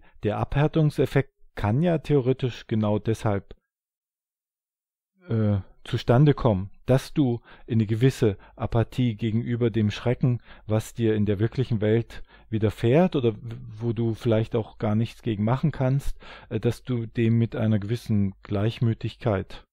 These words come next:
äh, gegenübertrittst, getrainiert durch die Horrorfilme. Das, das kann ja, also,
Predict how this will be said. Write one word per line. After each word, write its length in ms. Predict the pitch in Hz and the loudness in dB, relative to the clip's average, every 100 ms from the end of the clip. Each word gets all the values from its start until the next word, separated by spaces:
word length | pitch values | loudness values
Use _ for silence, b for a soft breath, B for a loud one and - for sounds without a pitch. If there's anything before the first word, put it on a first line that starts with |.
| _ _ _ _ - | _ _ _ _ -6
äh, 160 | 110 | -4
gegenübertrittst, 1080 | 101 107 117 110 110 - 101 - - - - - | -2 -4 -4 -2 -4 -6 -10 -10 -20 -20 -20 -10
getrainiert 600 | 113 - 120 123 156 - | -10 0 4 6 6 4
durch 140 | 131 | 0
die 120 | - 113 | 0 0
Horrorfilme. 540 | 117 117 - 104 98 | 2 0 0 0 -2
Das, 320 | 101 104 - 120 | -4 -8 -8 -12
das 160 | 107 - | -10 -6
kann 200 | 117 117 | 0 2
ja, 200 | 123 123 123 120 - | 0 -2 -8 -14 -12
also, 400 | 123 104 107 | -10 -6 -8